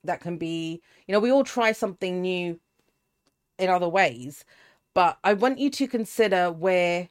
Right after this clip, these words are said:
even though you've tried different things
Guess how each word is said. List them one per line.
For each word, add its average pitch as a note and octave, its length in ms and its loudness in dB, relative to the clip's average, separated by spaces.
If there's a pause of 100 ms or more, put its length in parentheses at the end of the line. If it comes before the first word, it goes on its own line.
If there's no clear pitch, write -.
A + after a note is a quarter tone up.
(1300)
even A#3 260 2
though A3 80 6
you've G3+ 160 0
tried A3 280 0
different E3+ 340 -8
things D#3 420 -6